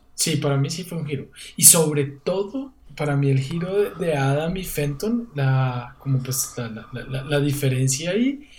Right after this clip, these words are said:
me pareció como en el momento en el que uno lo descubre, fue como, ¡Ah! ¿cómo así? O sea, ¿no era? Y la llamada, y yo quedé fue en la pregunta de cuando el tipo entra a donde, pues, cuando está hablando con el,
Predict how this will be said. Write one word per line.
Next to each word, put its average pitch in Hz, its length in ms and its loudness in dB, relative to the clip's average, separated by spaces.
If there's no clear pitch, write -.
me 139 220 8
pareció 127 1120 -2
como 175 160 -2
en 175 60 2
el 175 80 2
momento 135 360 4
en 165 60 -2
el 165 100 -4
que 160 100 -4
uno 135 180 4
lo 151 120 2
descubre, 135 400 0
fue 139 160 -4
como, 156 320 -2
¡Ah! 202 400 2
¿cómo 131 220 6
así? 170 340 2
O - 40 -14
sea, 143 140 6
¿no 120 200 10
era? 120 320 -2
Y 170 80 4
la 143 140 10
llamada, 131 540 6
y - 40 0
yo 135 120 6
quedé 143 220 6
fue 160 160 0
en 165 60 -2
la 165 100 0
pregunta 135 460 0
de 156 260 -2
cuando 139 280 4
el 120 100 -2
tipo 135 440 0
entra 156 540 -4
a 165 40 0
donde, 143 380 -2
pues, - 260 -6
cuando 135 160 6
está 131 160 0
hablando 139 360 0
con 175 200 -6
el, 127 340 0